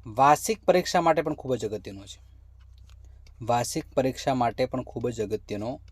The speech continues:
છે. તો વિદ્યાર્થી મિત્રો, વીડિયો તમારે લાસ્ટ સુધી જોવાનો છે. અને જો વિદ્યાર્થી મિત્રો વીડિયો તમને પસંદ આવે તો લાઈક પણ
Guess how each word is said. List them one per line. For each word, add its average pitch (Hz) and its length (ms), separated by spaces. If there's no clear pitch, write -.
છે. - 300
તો 202 180
વિદ્યાર્થી 185 400
મિત્રો, 170 280
વીડિયો 151 240
તમારે 139 320
લાસ્ટ 123 200
સુધી 120 260
જોવાનો 104 560
છે. - 140
અને 113 60
જો 170 320
વિદ્યાર્થી 151 400
મિત્રો 175 180
વીડિયો 147 180
તમને 139 140
પસંદ 160 360
આવે 160 220
તો 151 240
લાઈક 113 300
પણ 123 160